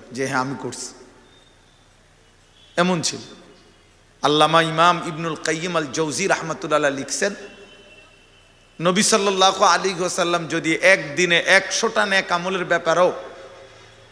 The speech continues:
জিজ্ঞেস করতেন, তো আবু বকর সিদ্দিক একশোটার জবাবেই বলতো, "আমি করেছি।" এমন ছিল তিনি। এই জন্য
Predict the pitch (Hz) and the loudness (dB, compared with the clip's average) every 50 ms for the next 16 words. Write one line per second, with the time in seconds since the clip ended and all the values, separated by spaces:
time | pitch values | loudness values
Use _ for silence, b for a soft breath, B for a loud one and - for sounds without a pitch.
0 | - 135 151 190 156 139 202 220 208 - - - 220 - 220 - - 202 175 131 | -8 -4 -4 -4 -2 0 2 2 2 2 2 0 0 0 0 0 0 0 2 0
1 | 110 - - - - - - - - - - - - - - - - - - 156 | -2 -10 -14 -16 -18 -20 -20 -20 -20 -20 -20 -20 -20 -20 -20 -20 -20 -8 -4 0
2 | - 160 170 160 175 160 165 156 - 185 175 - - 170 147 131 120 - 196 - | 2 2 2 2 0 0 -2 -2 -2 -2 -4 -2 -4 -6 -6 -8 -6 -6 -6 -6
3 | - - - 165 185 180 - - - - 214 - 220 208 196 165 202 170 175 170 | -6 -4 0 0 0 2 0 -2 -2 -2 0 2 0 0 2 2 2 4 4 4
4 | 160 185 202 185 156 180 170 143 - 156 139 131 139 143 - - 131 117 110 - | 4 4 2 2 2 -2 -2 -2 -2 -2 -2 -2 -4 -6 -6 -4 -4 -4 -4 -6
5 | - - - - - - - - - - - - - - - - - _ _ - | -8 -8 -10 -12 -20 -20 -20 -20 -20 -20 -20 -20 -20 -20 -20 -20 -20 _ _ -20
6 | - - - _ - _ _ _ _ _ _ - 139 147 143 131 117 - - - | -20 -20 -20 _ -20 _ _ _ _ _ _ -6 -4 -4 -4 -6 -6 -8 -10 -12
7 | - - - - - - - - _ _ _ _ _ _ _ _ _ _ - - | -14 -18 -20 -20 -20 -20 -20 -20 _ _ _ _ _ _ _ _ _ _ -20 -20
8 | _ - 117 80 76 - - - - - - _ _ _ _ _ _ _ _ _ | _ -14 -14 -12 -14 -14 -20 -20 -20 -20 -20 _ _ _ _ _ _ _ _ _
9 | _ _ _ _ _ - - - _ _ _ - 143 139 127 156 151 156 156 165 | _ _ _ _ _ -20 -20 -20 _ _ _ -2 -2 0 0 0 0 0 2 2
10 | 202 220 190 | 2 2 2